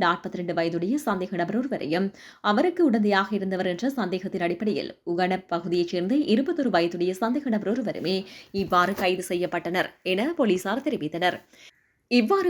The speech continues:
கைதான சந்தேக நபரிடமிருந்து எட்டு கிலோ நூற்றி அறுபத்தெட்டு கிராம் ஹெரோயின், அறுநூற்று அறுபது கிராம் ஐஸ் போதைப் பொருள், எட்டு லட்சத்து இருபத்தி மூவாயிரம் ரூபாய் பணம்,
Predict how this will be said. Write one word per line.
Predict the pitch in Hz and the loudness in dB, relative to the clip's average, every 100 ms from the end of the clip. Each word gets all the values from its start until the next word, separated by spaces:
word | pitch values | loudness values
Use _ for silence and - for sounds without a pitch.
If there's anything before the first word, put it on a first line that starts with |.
| 320 | 4
கைதான | 214 202 208 247 | 4 6 2 2
சந்தேக | 226 190 196 190 | 0 0 0 2
நபரிடமிருந்து | 185 175 170 170 233 285 220 | 2 2 0 0 0 0 0
எட்டு | 214 339 | 2 2
கிலோ | 233 202 196 214 | 4 4 4 4
நூற்றி | 185 196 | 2 2
அறுபத்தெட்டு | 196 170 208 220 190 175 | 2 2 0 -2 0 2
கிராம் | 175 240 262 | 2 2 0
ஹெரோயின், | 247 196 156 208 370 - - 220 | 2 4 4 4 2 -2 -2 4
அறுநூற்று | 226 320 392 339 | 6 4 2 2
அறுபது | 247 214 | 2 2
கிராம் | 196 208 208 214 190 | 2 2 2 -2 -2
ஐஸ் | 208 226 | -2 -2
போதைப் | 202 185 202 | -2 -2 -2
பொருள், | 214 147 - 185 | 0 0 -2 -4
எட்டு | 185 202 | -2 0
லட்சத்து | 185 185 208 220 | 0 0 0 0
இருபத்தி | 180 190 202 | 2 0 0
மூவாயிரம் | 180 180 185 180 180 233 | 0 2 2 2 2 0
ரூபாய் | 220 170 190 262 | 0 0 0 -2
பணம், | 220 156 190 | -4 0 2